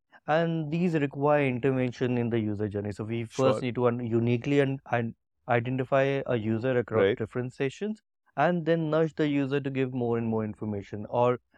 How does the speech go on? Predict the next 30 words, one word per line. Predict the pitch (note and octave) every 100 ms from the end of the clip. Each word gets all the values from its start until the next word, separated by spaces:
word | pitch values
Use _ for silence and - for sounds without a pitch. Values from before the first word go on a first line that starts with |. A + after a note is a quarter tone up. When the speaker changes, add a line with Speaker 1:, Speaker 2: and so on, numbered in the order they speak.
| _
Speaker 1:
uh, | A2+ A2 G#2+ G#2+
our | - A#2+
systems | B2 D3+ - G3+ F3+
have | D3+ D3
to | D#3
be | C#3+ C#3+
more | C3 B2+ B2+
intelligent | A#2+ A2+ G#2+ G#2 A2+
to | A2+
collect | A2+ A2 A2
as | A#2+ B2 B2
much | A#2
information | A2 G#2 G#2+ G#2 G2+ D3+
as | E3
possible | - D3+ F3 G#3
to | A3 A#3+ - _ _ _
improve | F#3 F#3 A3 A#3+ G#3
the | G3+
user | G3+ G3+ G3+
journey, | F#3 F#3 G3+ G#3
at | D#3 B2
the | C3
same | C3 B2+
time | C3 B2+
create | - C3 B2+
more | B2 A2
value | G2+ G2+ F#2+
for | G2+
the | G2+
user. | G2 F#2+ - F#2+